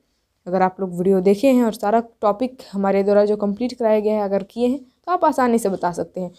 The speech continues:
वह जा रहा है, इससे पता क्या चल रहा है? वह एक गायब है, ठीक है। और वह ये सिंगुलर दिख रहा है, यानी कि ये एक,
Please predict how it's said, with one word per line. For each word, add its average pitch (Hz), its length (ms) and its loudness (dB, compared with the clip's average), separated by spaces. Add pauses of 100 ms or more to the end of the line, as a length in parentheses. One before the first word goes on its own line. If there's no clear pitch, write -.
(200)
वह 302 220 4
जा 226 200 4
रहा 214 120 2
है, 220 60 4
इससे 220 180 -2
पता 269 240 0
क्या 285 160 0
चल 240 180 2
रहा 214 100 2
है? 208 80 4
वह 294 260 2 (240)
एक 311 200 0
गायब 190 440 4
है, 196 140 -2 (400)
ठीक 277 240 0
है। 294 80 2 (220)
और 254 140 2
वह 311 200 6
ये 302 160 2
सिंगुलर 277 460 2
दिख 269 200 0
रहा 269 120 2
है, 262 160 -2 (160)
यानी 226 160 -2
कि 233 120 -6
ये 233 380 0
एक, 247 120 -2